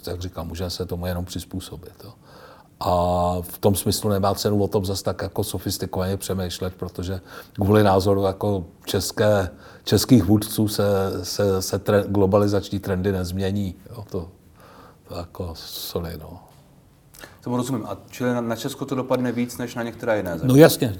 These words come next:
Speaker 1: no jasně. Prostě když jste jako výrazná turistická velmoc, která navíc vyrábí lecos prostě v rámci velkých logistických řetězců a přijde zvrat globalizace, tak jako vám to samozřejmě uškodí
Speaker 2: Hmm.
Speaker 1: víc než těm,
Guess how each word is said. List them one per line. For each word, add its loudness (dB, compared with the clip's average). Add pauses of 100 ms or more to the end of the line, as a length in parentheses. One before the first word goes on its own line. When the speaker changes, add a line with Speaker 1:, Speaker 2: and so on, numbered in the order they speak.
Speaker 1:
no -4
jasně. -6
Prostě -4
když -2
jste 0
jako 2
výrazná 2
turistická -2 (100)
velmoc, 0
která 0
navíc 0
vyrábí -2 (320)
lecos 2
prostě -4
v 0
rámci -2
velkých -2
logistických -4
řetězců -2
a -2
přijde -4
zvrat -2
globalizace, -2 (400)
tak -8 (200)
jako -4
vám 0
to -4
samozřejmě -4 (160)
uškodí -2
Speaker 2:
Hmm. 2
Speaker 1:
víc 0
než -4
těm, -4